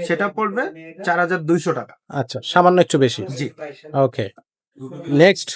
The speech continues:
Speaker 2: ক্যামেরাটাতে আমরা চলে যাব। এগুলো
Speaker 1: এরপর যে ক্যামেরা দেখাবো সেটা হলো হচ্ছে আপনার ওয়াইফাই সিস্টেম, থ্রি লেন্সের ক্যামেরা।
Speaker 2: আচ্ছা।
Speaker 1: এটা রাত দিন চব্বিশ ঘন্টা রঙিন ছবি, কথা বলতে পারবেন, কথা শুনতে পারবেন, এক বছরের সার্ভিস ওয়ারেন্টি।
Speaker 2: আচ্ছা।
Speaker 1: এটাও ফাইভ মেগাপিক্সেল,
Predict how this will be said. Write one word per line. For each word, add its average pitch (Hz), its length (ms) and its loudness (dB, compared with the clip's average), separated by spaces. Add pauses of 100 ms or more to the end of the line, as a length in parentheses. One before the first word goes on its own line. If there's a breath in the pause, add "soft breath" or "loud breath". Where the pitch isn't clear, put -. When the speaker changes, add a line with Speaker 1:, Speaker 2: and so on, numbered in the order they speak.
(100)
Speaker 2:
ক্যামেরাটাতে 151 400 4
আমরা 139 200 2
চলে 139 200 4
যাব। 135 100 4 (200)
এগুলো 160 240 4
Speaker 1:
এরপর 175 220 0
যে 185 120 -2
ক্যামেরা 185 340 2
দেখাবো 185 240 -4 (100)
সেটা 180 200 -4
হলো 185 140 0
হচ্ছে 190 200 -6
আপনার 208 200 -6 (120)
ওয়াইফাই 170 380 0
সিস্টেম, - 280 -4 (180)
থ্রি 151 240 0
লেন্সের 151 380 -2
ক্যামেরা। 156 260 -6 (160)
Speaker 2:
আচ্ছা। 147 180 2 (680)
Speaker 1:
এটা 143 200 -2
রাত 143 200 4
দিন 160 160 -2
চব্বিশ 151 340 -4
ঘন্টা 156 200 -2
রঙিন 160 400 -2
ছবি, 165 180 -4 (120)
কথা 160 160 -2 (100)
বলতে 160 260 -2
পারবেন, 156 280 -2 (120)
কথা 156 240 -6
শুনতে 160 220 -4 (100)
পারবেন, 160 240 -4 (100)
এক 143 60 -8 (100)
বছরের 180 360 -6
সার্ভিস 143 320 -4
ওয়ারেন্টি। 120 340 -8 (220)
Speaker 2:
আচ্ছা। 123 180 -4 (180)
Speaker 1:
এটাও 175 180 -2 (100)
ফাইভ 180 160 -2 (120)
মেগাপিক্সেল, 185 540 -6